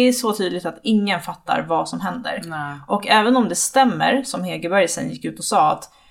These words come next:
Speaker 1: när hon typ gjorde en liten rush direkt efter nationalsången, så kände hon att någonting, liksom, det hände något och de ville inte ta risker. Så det är ändå på något sätt konstigt.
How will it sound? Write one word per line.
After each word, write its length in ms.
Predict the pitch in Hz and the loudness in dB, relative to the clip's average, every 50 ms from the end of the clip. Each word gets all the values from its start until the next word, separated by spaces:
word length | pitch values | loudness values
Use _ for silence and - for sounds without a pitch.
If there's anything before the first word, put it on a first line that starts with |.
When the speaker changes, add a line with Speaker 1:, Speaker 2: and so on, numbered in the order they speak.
| _ _ | _ _
Speaker 1:
när 260 | - 185 190 190 190 | -2 0 2 2 2
hon 400 | 185 190 180 175 170 170 - 254 - _ _ _ _ _ - 220 | 2 0 -2 -2 -4 -6 -8 -12 -14 _ _ _ _ _ -20 -12
typ 280 | - - 175 165 170 - | -6 -4 -4 -4 -4 -4
gjorde 240 | 180 202 190 180 185 | -4 -2 0 0 0
en 80 | 180 | 0
liten 260 | 180 175 175 185 185 196 | 0 -2 -2 -2 0 2
rush 320 | 233 269 254 - - - - - | 2 2 2 0 -2 -6 -4 -4
direkt 320 | 185 185 165 165 - - | -2 0 0 -2 -4 -8
efter 200 | - - - 170 | -10 -8 -10 -10
nationalsången, 840 | 165 - - 190 196 190 180 185 - - 285 277 269 269 262 254 247 | -12 -8 -4 0 0 2 0 2 2 2 4 4 4 4 4 4 2
så 100 | - 202 | 0 -2
kände 360 | - - - 165 160 156 160 | 0 0 0 0 0 -2 -4
hon 140 | 156 - - | -4 -4 -4
att 280 | - - - _ _ | -6 -8 -10 _ _
någonting, 680 | - - 156 151 - - - - - - - - - _ _ _ _ _ _ _ | -8 -6 -6 -4 -6 -6 -6 -8 -8 -8 -8 -12 -16 _ _ _ _ _ _ _
liksom, 400 | - 254 247 - - - - - - | -16 -14 -10 -8 -8 -10 -10 -12 -6
det 120 | - 185 | -6 -2
hände 380 | 170 185 196 170 160 170 180 185 | -2 0 -2 -2 -2 -4 -4 -4
något 220 | - - - - 175 | -4 -6 -8 -6 -4
och 60 | 170 | -2
de 120 | 170 165 | -2 -2
ville 140 | 165 160 170 | -2 -6 -6
inte 160 | 165 160 147 | -8 -8 -8
ta 160 | - 180 165 | -6 -4 -4
risker. 460 | 170 175 - - - 190 - - - - - - - - - - _ _ _ _ | -4 -4 -8 -6 -2 -2 -2 -2 -2 -6 -10 -18 -20 -20 -20 -20 _ _ _ _
Så 680 | - - - - - 202 190 185 180 180 170 165 - - - - _ _ _ _ _ _ _ _ _ _ | -8 -8 -6 -4 -2 0 2 4 6 6 6 6 6 2 -2 -10 _ _ _ _ _ _ _ _ _ _
det 240 | - 202 196 214 - - - _ | -14 -8 -6 -6 -6 -8 -2 _
är 300 | - 214 214 202 202 190 | 4 6 6 6 6 4
ändå 260 | - 196 190 175 170 | 4 0 -2 -2 -4
på 120 | 165 - 180 | -6 -6 -6
något 320 | 180 180 175 175 - - | -2 -2 -4 -4 -4 -8
sätt 220 | - 156 156 - _ | -8 -10 -10 -10 _
konstigt. 1000 | - - - 196 175 160 156 156 - - - 170 156 - - _ _ - - - | -10 -2 -2 -2 0 -2 -4 -8 -10 -8 -6 -6 -6 -6 -8 _ _ -14 -14 -14